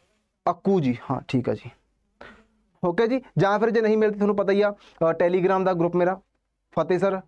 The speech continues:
ਪੰਜਾਬ ਅੱਡਾ ਟਵੈਂਟੀ ਫੋਰ ਸੈਵਨ, ਉਹਨੂੰ ਤੁਸੀਂ ਕਰ ਲਓ, ਉੱਥੇ ਵੀ ਆਪਾਂ ਜ਼ਰੂਰ ਕਰ ਲਾਂਗੇ ਜੀ। ਸਰ, ਅਹ, ਫਸਟ ਗੁਰਦੁਆਰਾ ਸਾਹਿਬ,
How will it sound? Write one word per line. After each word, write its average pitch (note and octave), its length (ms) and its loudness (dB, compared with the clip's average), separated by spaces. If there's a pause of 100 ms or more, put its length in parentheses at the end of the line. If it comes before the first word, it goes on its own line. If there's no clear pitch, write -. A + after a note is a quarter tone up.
ਪੰਜਾਬ D#3+ 340 2
ਅੱਡਾ E3 100 0
ਟਵੈਂਟੀ D#3+ 260 -2
ਫੋਰ D#3+ 100 0
ਸੈਵਨ, D#3+ 380 -2 (300)
ਉਹਨੂੰ F#3 220 0
ਤੁਸੀਂ F3+ 200 -2
ਕਰ E3+ 160 2
ਲਓ, G3 100 2
ਉੱਥੇ F#3 200 -4
ਵੀ F#3 60 4
ਆਪਾਂ E3+ 220 0
ਜ਼ਰੂਰ E3 280 2
ਕਰ C#3+ 180 0
ਲਾਂਗੇ C3 280 0
ਜੀ। B2+ 120 0
ਸਰ, D#3+ 380 0
ਅਹ, D3 800 -2
ਫਸਟ D3+ 520 -4
ਗੁਰਦੁਆਰਾ C#3 880 0 (460)
ਸਾਹਿਬ, C#3+ 460 -2